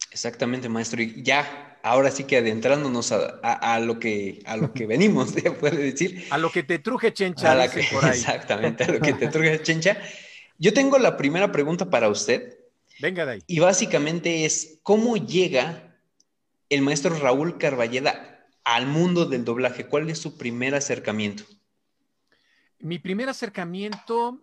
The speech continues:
Speaker 2: ha de haber sido finales de mil novecientos ochenta y siete, principios del ochenta y ocho. Eh, ya estamos hablando ahí de,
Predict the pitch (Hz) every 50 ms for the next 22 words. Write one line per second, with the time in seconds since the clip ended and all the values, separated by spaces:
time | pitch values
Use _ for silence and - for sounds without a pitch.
0 | _ _ - - 180 196 202 196 190 196 196 - - - 202 202 208 196 196 -
1 | - - 147 143 160 190 214 214 202 170 156 151 160 175 185 185 170 147 - 175
2 | 180 - - 151 - - 120 107 101 - 107 104 101 - - - 175 170 160 _
3 | - 160 190 202 _ _ _ _ _ _ _ _ _ _ _ - 113 117 110 -
4 | 160 147 147 151 135 135 123 113 110 - - 107 98 98 - 104 98 104 107 101
5 | 98 _ - - _ _ _ _ _ _ _ _ _ _ _ _ _ - 117 113
6 | 117 117 117 117 117 113 127 135 117 131 135 - _ - 131 131 127 - - 117
7 | 110 123 131 139 139 127 123 120 123 127 135 135 123 120 113 107 101 98